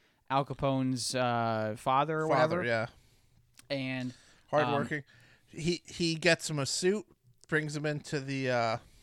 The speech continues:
Speaker 1: into one of the clubs and,
Speaker 2: and
Speaker 1: and gives
Speaker 2: get
Speaker 1: him the
Speaker 2: a thousand dollar
Speaker 1: and he's
Speaker 2: bill.
Speaker 1: like, "Look, this isn't a loan. This is a gift. So you don't owe me anything, but, uh, I think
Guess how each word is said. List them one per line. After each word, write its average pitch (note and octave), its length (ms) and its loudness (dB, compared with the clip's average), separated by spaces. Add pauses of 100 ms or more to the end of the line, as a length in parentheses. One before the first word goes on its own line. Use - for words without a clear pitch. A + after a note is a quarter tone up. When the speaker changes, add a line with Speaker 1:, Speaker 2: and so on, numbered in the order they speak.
(200)
Speaker 1:
into C#3+ 140 0
one C#3+ 120 0
of C3+ 60 -4
the C3+ 60 -4
clubs D3 640 0
and, D3 200 2
Speaker 2:
and C#3 80 -4
Speaker 1:
and C#3 160 0
gives D3 180 2
Speaker 2:
get D3 60 2
Speaker 1:
him C#3+ 100 2
the C#3 180 4
Speaker 2:
a D#3 40 4
thousand D3 380 2
dollar C3 200 2
Speaker 1:
and D3+ 100 2
he's C3+ 100 0
Speaker 2:
bill. D3 80 2
Speaker 1:
like, C#3 100 0
"Look, C#3 220 -2
this C3+ 160 -6
isn't C#3 180 -2
a C3 60 -2
loan. C3 360 0
This A#2+ 120 -4
is B2 140 -4
a B2+ 60 -4
gift. C3+ 420 -4 (440)
So B2 180 -4
you A#2+ 160 -6
don't C3+ 120 0
owe D3+ 120 2
me D3+ 120 2
anything, A2+ 520 -6 (100)
but, A2+ 460 -6
uh, G#2+ 340 -6
I A#2+ 160 -8
think B2+ 200 -6